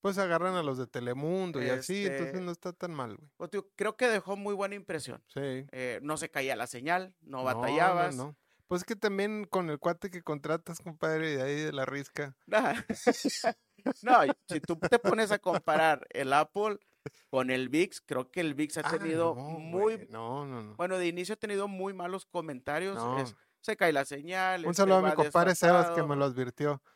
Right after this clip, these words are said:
Speaker 2: Dijo, "Agua, no lo
Speaker 1: Dijo,
Speaker 2: contrates,
Speaker 1: "Agua, no lo
Speaker 2: güey".
Speaker 1: contrates". No, güey, pero no, no por hacer mala publicidad, pero pues, ¿de qué te sirve tener exclusividad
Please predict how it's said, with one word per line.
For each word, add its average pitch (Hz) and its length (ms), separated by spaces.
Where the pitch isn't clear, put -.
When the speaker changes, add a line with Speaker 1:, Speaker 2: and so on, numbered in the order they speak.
Speaker 2:
Dijo, 139 260
"Agua, 190 280
no 190 120
lo 214 100
Speaker 1:
Dijo, 220 140
Speaker 2:
contrates, 156 240
Speaker 1:
"Agua, 180 200
no 180 80
lo 180 60
Speaker 2:
güey". 180 120
Speaker 1:
contrates". 156 640
No, 135 400
güey, 107 240
pero 156 300
no, 180 360
no 180 220
por 196 180
hacer 180 220
mala 185 220
publicidad, 165 540
pero 135 200
pues, - 380
¿de 131 160
qué 165 140
te 185 160
sirve 185 340
tener 175 320
exclusividad 175 920